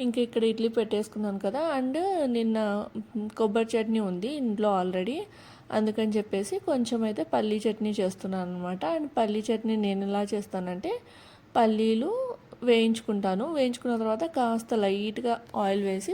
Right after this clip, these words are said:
దాని తర్వాత పచ్చిమిరపకాయలు ఇంకా పప్పులు,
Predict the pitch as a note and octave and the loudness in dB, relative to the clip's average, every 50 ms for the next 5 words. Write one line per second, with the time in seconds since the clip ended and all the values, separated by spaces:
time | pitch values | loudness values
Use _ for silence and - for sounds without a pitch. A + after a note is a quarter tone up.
0 | G4 - F4 C#4+ B3+ A3+ A3+ G#3 G#3 G#3+ G#3 A3+ A3+ A3+ A3 G3+ G3+ - G#3+ G#3 | -2 0 0 0 0 0 0 2 2 2 0 0 -2 0 -2 -2 -2 -2 -2 -2
1 | G#3 G#3 G3+ - - G#3+ G#3 G3+ G#3 A#3 D4 F#4 A#4 - - - - - - - | -2 -2 -2 -2 0 2 2 2 2 0 0 -2 -2 -4 -6 -20 -20 -18 -18 -18
2 | - - - - - B3+ A#3 A3+ A3+ A3+ D4 F#4 C5 B4+ G4 D4+ B3+ - - - | -18 -18 -10 -2 2 4 4 4 4 2 2 2 2 2 2 0 0 -2 -4 -8
3 | - - A#3+ - - - - A#3 A3 A3+ - G3 F#3+ F#3 | -12 -14 -14 -14 -8 2 2 2 2 4 2 2 2 2